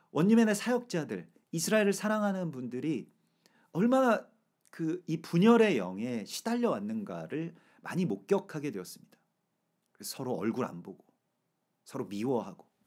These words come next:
나 그 사람들이라고 하면 내가 그냥 치가 떨린다. 이게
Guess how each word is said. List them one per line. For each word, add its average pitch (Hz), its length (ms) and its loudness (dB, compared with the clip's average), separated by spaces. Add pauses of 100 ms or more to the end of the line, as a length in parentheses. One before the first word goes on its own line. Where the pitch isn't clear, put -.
(500)
나 131 180 -6
그 - 120 -4
사람들이라고 123 680 -2
하면 113 160 -6
내가 104 220 -8
그냥 113 220 -12
치가 233 420 -2
떨린다. 147 400 -8 (540)
이게 196 280 6